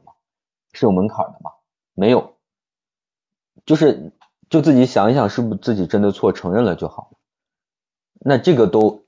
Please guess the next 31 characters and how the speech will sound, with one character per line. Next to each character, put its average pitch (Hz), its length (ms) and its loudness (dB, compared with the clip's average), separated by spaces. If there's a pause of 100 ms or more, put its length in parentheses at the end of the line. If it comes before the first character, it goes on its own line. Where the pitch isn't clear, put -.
(140)
都 120 120 0
没 110 160 2
有 113 180 2
的 - 140 -14
话， 98 200 -2
其 101 160 -12
实， 92 380 -4 (560)
呃， 95 240 0
无 110 160 -2
从 127 160 -2
谈 95 260 -4
起。 - 300 -14 (580)
无 120 120 -2
从 147 180 2
谈 143 220 0
起 107 240 0
的 98 240 2
话， 101 400 -2 (420)
呃， 92 440 0 (580)
这 156 120 2
里 107 140 2
啊， 90 280 -2
这 104 140 -4
里 90 440 -4 (320)
其 - 100 -14
实 113 100 -2
说 139 220 0
实 92 160 -4
话， 98 320 -2
这 - 180 -8
个， 85 360 -12